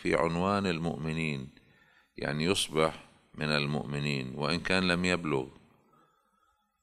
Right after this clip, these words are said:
سيأتي معنا في كلام السيد الخوئي أنه قد يكون أكمل إيمانا من بعض الكبار، ولد مميز، نشلف،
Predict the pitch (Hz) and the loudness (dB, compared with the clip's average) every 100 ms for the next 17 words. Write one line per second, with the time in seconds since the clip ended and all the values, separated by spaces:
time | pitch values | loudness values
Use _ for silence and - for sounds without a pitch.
0 | _ - 92 113 113 113 113 107 113 113 | _ 0 8 8 10 8 10 10 10 10
1 | 113 117 120 113 - 92 101 98 104 104 | 10 10 8 4 0 0 4 8 8 6
2 | 92 - 90 87 85 - 104 95 107 113 | 2 4 6 4 2 2 6 8 8 8
3 | - - - - _ - 95 92 87 85 | 6 -2 -20 -20 _ 0 4 6 4 4
4 | 90 87 - 110 104 101 92 110 110 95 | 2 2 4 4 8 6 6 2 4 6
5 | 90 - 113 - 95 90 82 80 82 95 | 4 4 2 2 2 4 6 6 4 2
6 | 98 110 117 117 117 117 113 101 - - | 6 6 8 6 6 6 2 -4 -12 -20
7 | - 87 95 92 87 101 92 92 - 92 | -6 0 2 2 4 6 6 2 2 2
8 | 85 71 - - _ - - _ _ _ | 4 2 -8 -20 _ -20 -20 _ _ _
9 | _ _ - 92 101 80 82 82 90 78 | _ _ 4 8 10 8 4 4 6 6
10 | 73 78 78 76 80 87 - 71 76 80 | 6 4 0 -2 0 2 0 0 2 2